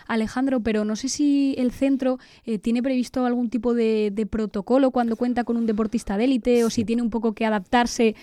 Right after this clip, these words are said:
Speaker 1: a las competiciones.
Speaker 2: Hemos tenido pocos casos de, de deportistas de élite. La verdad es que ahora con Alejandro nos hemos encontrado con la sorpresa. Él viene de estar en un centro de alto rendimiento,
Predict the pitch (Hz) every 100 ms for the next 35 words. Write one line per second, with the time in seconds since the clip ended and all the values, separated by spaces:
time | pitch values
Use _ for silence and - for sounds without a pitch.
0 | - - 247 233 - 233 220 208 - 262
1 | 277 254 - - 190 - 190 196 180 165
2 | 156 143 139 127 160 127 117 113 110 104
3 | 110 113 113 131 123 127 110 113 127 127
4 | 120 139 127 110 110 - 123 120 113 107
5 | - 113 127 113 110 110 113 104 101 107
6 | 101 101 95 98 117 113 107 113 113 104
7 | - 107 104 104 107 110 104 110 104 110
8 | 110 101 110 123 123 127